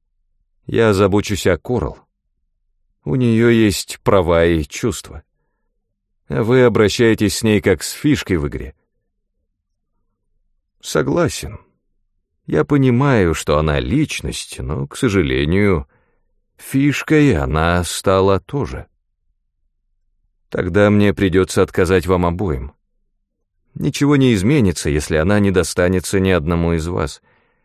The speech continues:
и я предпочитаю вывести её из игры". "Мерлин, ты более важная фишка, чем она, но всё же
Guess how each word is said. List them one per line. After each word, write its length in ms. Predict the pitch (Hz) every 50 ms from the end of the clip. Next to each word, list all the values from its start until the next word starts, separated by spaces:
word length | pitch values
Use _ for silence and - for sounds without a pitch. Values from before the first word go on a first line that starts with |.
| _ _ _ _ _ _ _ _ -
и 120 | - 139
я 260 | 117 107 120 127 123
предпочитаю 800 | - - 85 - - 101 - 104 - - 117 113 110 104 101 90
вывести 500 | 85 107 143 143 127 127 - - - 104
её 240 | 92 85 80 76 71
из 160 | 67 64 64
игры". 320 | 65 58 - - 69 - _ _ _ _ _ _ _ _ _ _ _ _ _ _ _ _ _ _ _ _ _ _ _ _ _ _ _ _ _ _ _ _ _ _ _ _ _ _ _ _ _ _ _ -
"Мерлин, 680 | 135 139 107 78 69 58 - - - - - - - _ _ _ _ _ _ _ _ _ _ _ _ _ _ _ _ _
ты 140 | - - -
более 560 | 117 104 78 92 87 85 143 127 120 117 107
важная 480 | 95 110 110 107 90 78 98 98 90 82
фишка, 380 | - - 101 95 - - 90 78
чем 260 | - - 90 76 71
она, 400 | 69 65 62 65 107 143 147 104
но 320 | 71 64 60 57 58 58 62
всё 380 | - - - - 69 69 67
же 500 | 67 78 90 95 92 90 87 85 92 98